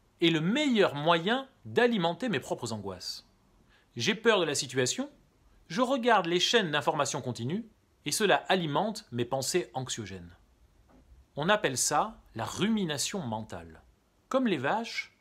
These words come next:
je garde mes idées noires en tête pendant des heures, alors qu'il suffirait tout simplement de les avaler,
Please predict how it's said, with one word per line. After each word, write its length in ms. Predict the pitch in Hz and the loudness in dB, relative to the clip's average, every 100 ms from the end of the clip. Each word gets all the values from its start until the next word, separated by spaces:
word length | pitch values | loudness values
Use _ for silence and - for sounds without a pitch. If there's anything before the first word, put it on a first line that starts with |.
| _ _ - | _ _ -10
je 140 | 123 | -6
garde 380 | 135 190 226 147 | 0 2 2 0
mes 240 | 131 131 | -4 -4
idées 160 | 180 147 | -2 -2
noires 400 | 135 170 202 - | 0 0 0 -2
en 140 | 143 | -6
tête 280 | 135 202 208 | -4 -4 -4
pendant 280 | - 143 147 | -4 -4 -4
des 200 | 127 98 | -4 -4
heures, 320 | 98 95 - _ _ _ _ _ - | -6 -8 -12 _ _ _ _ _ -4
alors 180 | 196 | -2
qu'il 160 | 196 233 | -2 -4
suffirait 480 | - 254 - 208 202 | -4 -4 -2 -2 -2
tout 100 | 233 | -2
simplement 560 | 226 185 185 165 156 131 | -2 0 0 0 -2 -2
de 100 | 123 | -2
les 160 | 120 | 0
avaler, 400 | 208 147 202 294 | 2 2 2 -4